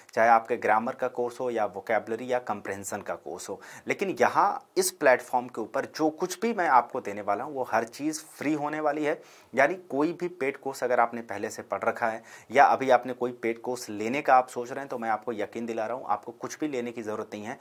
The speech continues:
जो आपका कंटेंट होगा, बिल्कुल एग्जाम ओरिएंटेड होगा और बिल्कुल रेलेवेंट कंटेंट आपको प्रोवाइड किया जाएगा यहाँ पे। मतलब,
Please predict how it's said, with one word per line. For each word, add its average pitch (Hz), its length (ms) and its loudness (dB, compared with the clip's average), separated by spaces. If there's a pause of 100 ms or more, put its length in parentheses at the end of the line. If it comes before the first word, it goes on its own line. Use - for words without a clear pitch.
(280)
जो 165 160 0
आपका 127 400 6
कंटेंट 127 520 -2
होगा, 127 200 0 (720)
बिल्कुल 143 400 0
एग्जाम 131 400 4
ओरिएंटेड 120 460 -4
होगा 117 180 -2
और 113 220 -6
बिल्कुल 120 380 -2 (140)
रेलेवेंट 120 500 2
कंटेंट 120 500 -2
आपको - 240 -4
प्रोवाइड 101 400 -4
किया 104 200 -4
जाएगा 101 280 -2
यहाँ 98 320 -6
पे। 160 160 -2 (340)
मतलब, 226 280 2